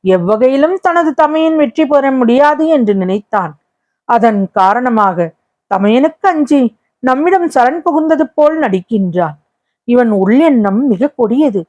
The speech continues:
நமது சேனைகளில் உள்ள வானரர்களை பல பல குற்றமும் காரணமும் காட்டி ஒவ்வொருவராக உம்மை கொண்டு கொள்ள திட்டமிட்டுள்ளான். அதன்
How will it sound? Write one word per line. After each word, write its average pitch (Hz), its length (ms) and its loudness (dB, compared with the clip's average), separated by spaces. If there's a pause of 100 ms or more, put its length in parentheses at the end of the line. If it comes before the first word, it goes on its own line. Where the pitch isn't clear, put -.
(520)
நமது 190 360 -2
சேனைகளில் 233 460 2
உள்ள 240 280 0
வானரர்களை 247 640 0 (100)
பல 262 180 0
பல 359 220 -2
குற்றமும் 330 640 -2
காரணமும் 254 600 0
காட்டி 202 380 -4 (480)
ஒவ்வொருவராக 370 800 2
உம்மை 240 320 2
கொண்டு 226 320 0
கொள்ள 214 380 0
திட்டமிட்டுள்ளான். 175 920 -4 (520)
அதன் 190 260 0